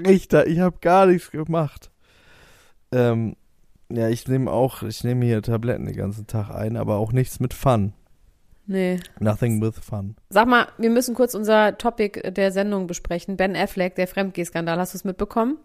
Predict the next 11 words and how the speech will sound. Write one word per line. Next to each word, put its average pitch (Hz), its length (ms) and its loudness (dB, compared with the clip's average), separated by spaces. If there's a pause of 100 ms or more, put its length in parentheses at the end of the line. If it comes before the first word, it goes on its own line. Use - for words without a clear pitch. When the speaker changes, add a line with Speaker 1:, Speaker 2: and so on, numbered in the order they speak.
(880)
Speaker 1:
Nein, 127 200 4
das 104 100 0
hab 110 80 -2
ich 104 100 -2
nicht 104 200 -4
mitbekommen. 101 440 -8 (240)
Ist - 140 0
ja 160 80 6
unserer 185 480 4
J-Lo 135 540 4
fremdgegangen? 135 720 -4